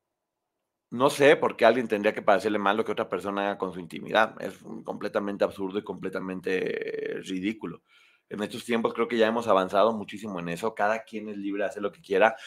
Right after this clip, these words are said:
con adultos y consensuado, obviamente.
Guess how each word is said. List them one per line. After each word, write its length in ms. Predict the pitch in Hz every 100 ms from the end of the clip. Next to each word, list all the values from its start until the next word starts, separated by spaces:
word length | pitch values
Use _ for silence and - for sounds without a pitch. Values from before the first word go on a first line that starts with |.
| - -
con 260 | - 127 139
adultos 460 | 139 110 101 117 104
y 60 |
consensuado, 720 | 95 90 87 85 87 82 95 -
obviamente. 720 | 90 92 90 85 80 - -